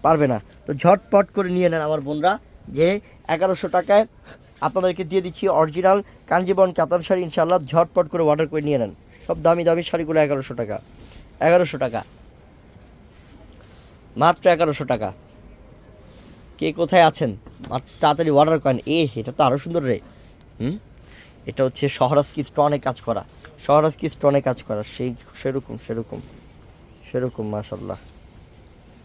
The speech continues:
অনেক আনকমন, অনেক আনকমন। দেখতে থাকেন, দেখতে থাকেন, একটার পর একটা দেখতে থাকেন যে কাঞ্জিবরণের মেলা লাগা দিছি, একটা মেলা বসাইছি আমাদের দোতলায় বসুন্ধরা শাড়িতে। আমাদের দোতলা বসুন্ধরা শাড়ি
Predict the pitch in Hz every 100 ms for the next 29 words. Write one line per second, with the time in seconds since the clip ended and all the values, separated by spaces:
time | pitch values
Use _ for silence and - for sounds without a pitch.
0 | - - 107 131 143 131 110 107 107 123
1 | 131 123 110 101 101 - - - - -
2 | - - - - - 117 117 - 131 110
3 | 98 101 - 120 117 98 92 - - -
4 | - - 117 - 143 131 143 127 120 -
5 | 151 123 - - 143 131 - 110 101 -
6 | - - 117 123 127 131 127 127 123 110
7 | 117 143 156 151 156 131 - 98 - -
8 | - 127 120 147 175 165 151 143 - 127
9 | 127 135 135 139 143 135 - - - 127
10 | - 147 143 131 127 113 104 - - -
11 | 120 131 127 135 147 143 131 - 156 156
12 | 156